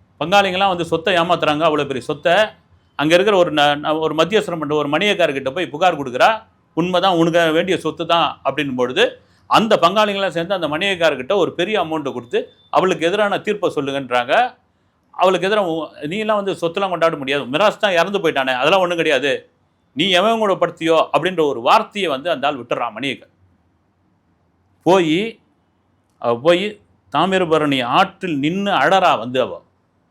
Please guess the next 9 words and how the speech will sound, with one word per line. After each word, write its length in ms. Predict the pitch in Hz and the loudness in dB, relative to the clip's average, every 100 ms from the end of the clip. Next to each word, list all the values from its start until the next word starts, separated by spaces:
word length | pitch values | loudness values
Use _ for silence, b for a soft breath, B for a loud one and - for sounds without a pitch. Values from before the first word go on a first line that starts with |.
| _ _ - | _ _ -2
அழறா, 400 | 117 190 214 147 | 4 6 6 6
கண்ணீர் 340 | 151 190 226 | 2 0 0
விட்டு 200 | 196 151 | 0 2
அழறா. 400 | 143 147 120 95 _ _ 110 | 2 4 2 -2 _ _ -10
"எனக்கு 300 | 117 139 123 | -4 -4 -6
சொத்து 380 | - 190 196 254 | -2 -2 0 -2
இல்லைன்னா 200 | 196 175 | 2 2
கூட 140 | 160 | 0
பரவாயில்ல, 540 | 139 131 123 110 107 | 0 0 0 0 -4